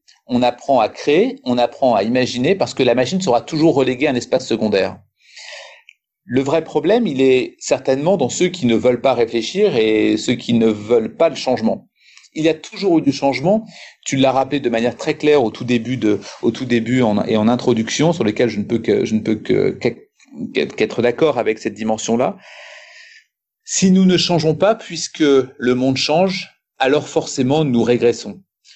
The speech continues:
forcément nous stagnons. Nous avons simplement besoin, pour pouvoir, euh, continuer dans l'avenir, et l'avenir, euh, comme on veut le dessiner,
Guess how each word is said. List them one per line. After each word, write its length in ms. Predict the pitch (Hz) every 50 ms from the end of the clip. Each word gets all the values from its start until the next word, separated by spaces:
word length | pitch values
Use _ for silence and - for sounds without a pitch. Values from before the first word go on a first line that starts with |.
| _ _
forcément 600 | - - 131 - - - 127 127 139 151 156 151
nous 180 | 139 117 113
stagnons. 520 | 110 - - 135 120 - 113 110 101 104 - _ _ _ - - - - -
Nous 140 | - 127 127
avons 180 | 139 131 147
simplement 360 | 135 - 185 180 175 170 170 151
besoin, 840 | 117 110 113 131 160 165 156 135 143 143 165 185 226 277 277 - - _ _
pour 120 | - 127 -
pouvoir, 420 | - 135 131 139 135 123 107 104
euh, 260 | 104 104 104 - _ -
continuer 520 | - 143 135 - - 117 131 147 196 277
dans 100 | 294 -
l'avenir, 500 | 123 120 113 107 104 143 175 233 262 220
et 80 | 131 113
l'avenir, 580 | 117 117 113 113 120 127 131 131 127 117 104 104
euh, 100 | 101 98
comme 240 | 98 - 123 117
on 100 | 113 110
veut 140 | 107 101 131
le 80 | 131 117
dessiner, 500 | 110 107 - 98 104 117 143 208 233